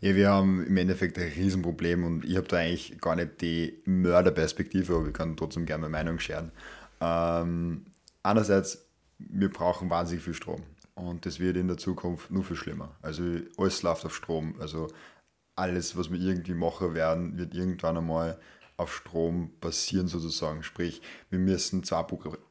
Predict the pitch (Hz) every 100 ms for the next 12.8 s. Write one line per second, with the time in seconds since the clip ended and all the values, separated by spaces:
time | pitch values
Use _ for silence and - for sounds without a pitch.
0 | - 92 85 87 85 78 80 76 87 82
1 | 92 92 92 - 90 - - - 95 90
2 | 80 78 82 85 - 120 - _ _ _
3 | _ _ - 87 85 85 85 85 85 90
4 | 90 82 90 - 85 87 87 - - 82
5 | 85 87 78 80 87 82 82 82 85 98
6 | 90 87 87 87 80 - 110 104 - -
7 | 87 82 80 95 107 110 - - - -
8 | - - - - 90 90 90 78 76 95
9 | 113 92 90 101 - - - 98 104 95
10 | 87 90 90 - 80 73 - - _ _
11 | _ - 85 80 80 90 - _ 85 85
12 | 82 85 78 - 82 90 98